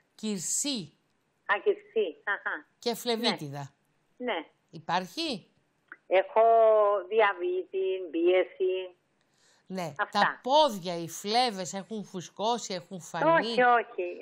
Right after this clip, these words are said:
Speaker 2: όχι,
Speaker 1: Δόξα
Speaker 2: δεν
Speaker 1: τω
Speaker 2: έχουν
Speaker 1: Θεώ.
Speaker 2: φουσκώσει.
Speaker 1: Ωραία.
Speaker 2: Ναι, αλλά έχω
Speaker 1: Αν
Speaker 2: διαβήτη.
Speaker 1: προσέχεις τον διαβήτη,
Speaker 2: Ναι.
Speaker 1: ε, αν και αυτή η πίεση κάτι δείχνει ότι ζορίζεσαι. Θέλω
Speaker 2: Ναι.
Speaker 1: παρακολούθηση. Μου λέει ότι
Speaker 2: Ναι.
Speaker 1: πάμε καλά.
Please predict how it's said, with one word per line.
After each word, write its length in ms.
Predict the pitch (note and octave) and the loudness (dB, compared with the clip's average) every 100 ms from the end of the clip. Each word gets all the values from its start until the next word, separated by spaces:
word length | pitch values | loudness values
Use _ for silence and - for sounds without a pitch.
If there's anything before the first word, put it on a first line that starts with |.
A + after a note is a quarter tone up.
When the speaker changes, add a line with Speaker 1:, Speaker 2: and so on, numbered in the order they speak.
| D4 | 0
Speaker 2:
όχι, 100 | D4+ | 0
Speaker 1:
Δόξα 360 | G#3+ C#4+ B3+ B3 | 4 4 4 2
Speaker 2:
δεν 140 | G3 | -2
Speaker 1:
τω 80 | E3+ | -6
Speaker 2:
έχουν 120 | D#3+ | -8
Speaker 1:
Θεώ. 100 | D#3+ C#3 | -8 -4
Speaker 2:
φουσκώσει. 560 | F#3 F3+ - C#4 C#4+ - - | -4 -4 -8 -8 -10 -16 -6
Speaker 1:
Ωραία. 240 | F#3 E3 | -4 -4
Speaker 2:
Ναι, 160 | C#3+ D3+ - - - | -6 -8 -12 -20 -6
αλλά 220 | G3+ G#3+ | 0 4
έχω 240 | B3 D4 F4+ | 6 6 4
Speaker 1:
Αν 60 | |
Speaker 2:
διαβήτη. 260 | F#4+ F4 C4+ | 4 2 4
Speaker 1:
προσέχεις 380 | D4 D4+ C#4 B3 | 2 2 -2 -4
τον 240 | B3 A3 | -4 -2
διαβήτη, 720 | G3 G3+ F#3 F#3 D4+ E4 F4 F#4 F#4 F#4 F4+ _ | -2 -2 -2 -4 -6 -6 -6 -4 -4 -6 -10 _
Speaker 2:
Ναι. 300 | F#4+ F#4 G#3+ - _ _ _ | -12 -8 -8 -12 _ _ _
Speaker 1:
ε, 440 | - A3 G#3+ G#3+ G#3+ | -10 -6 -4 -4 -4
αν 480 | G#3 - D4+ F#4 D4+ | -6 -2 -2 -2 -8
και 200 | - D4+ E4+ F4+ - - - G#3 | -6 -4 -4 -8 -16 -16 -8 -6
αυτή 240 | G3 D#4+ | -6 -8
η 100 | D4+ | -8
πίεση 480 | - D#4 F4+ E4+ F4 - | -6 -6 -4 -4 -6 -2
κάτι 420 | F#4 G4 G4 C#4 | 4 4 2 -8
δείχνει 500 | G3 A3 G3+ - G3 | -6 -6 -8 -8 -6
ότι 200 | F#3 F3+ | -6 -8
ζορίζεσαι. 720 | E3 F#3 F3+ E3+ D3+ D3+ D#3 - _ _ | -6 -4 -4 -6 -10 -12 -14 -16 _ _
Θέλω 300 | - D#4+ F4 | -4 -2 -2
Speaker 2:
Ναι. 60 | F4 | -2
Speaker 1:
παρακολούθηση. 920 | D4+ D4 A#3+ B3 A3+ F#3+ D3 F3+ - G3 | -2 -2 -4 -4 -8 -8 -12 -14 -18 -12
Μου 160 | A3+ | -8
λέει 200 | C#4 F4 F4+ | -6 -4 -4
ότι 100 | F4+ | -6
Speaker 2:
Ναι. 60 | C#4+ | 0
Speaker 1:
πάμε 260 | D#4+ E4+ | 0 0
καλά. 460 | E4 A#3 G3 D#3 - | -2 -2 0 0 -2